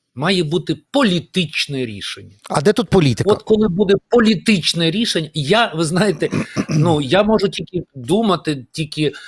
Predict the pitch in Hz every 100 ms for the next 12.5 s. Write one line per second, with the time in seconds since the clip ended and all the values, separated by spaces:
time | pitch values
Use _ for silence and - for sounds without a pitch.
0 | - 131 120 143 147 180 180 147 139 151
1 | - 156 156 151 147 135 _ - 185 247
2 | 185 202 196 - 175 175 180 151 151 139
3 | 101 - 101 104 139 180 127 160 170 156
4 | 165 190 175 226 180 - 170 151 202 220
5 | 175 _ - - - _ - 139 135 -
6 | _ 135 139 156 180 165 135 135 98 76
7 | - - _ _ _ _ _ - - 208
8 | 151 208 190 - 226 240 196 214 202 233
9 | 202 202 208 202 180 285 240 143 - -
10 | - - 147 151 - - 220 220 214 175
11 | 214 202 196 175 156 185 170 160 156 156
12 | 117 120 104 104 107